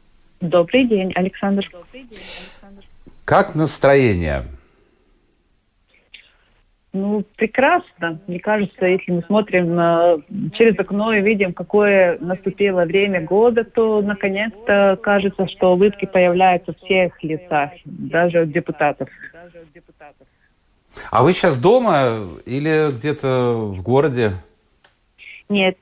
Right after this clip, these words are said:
Speaker 1: в данный момент я дома, но потом буду, э, опять в городе, поеду в Сайм и продолжать работать.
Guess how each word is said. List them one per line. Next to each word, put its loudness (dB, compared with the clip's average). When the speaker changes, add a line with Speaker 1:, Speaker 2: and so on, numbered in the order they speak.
Speaker 1:
в -2
данный 2
момент 0
я 0
дома, 2
но -2
потом 2
буду, 2
э, -6
опять 0
в -14
городе, 2
поеду -4
в -14
Сайм -4
и -4
продолжать -2
работать. -6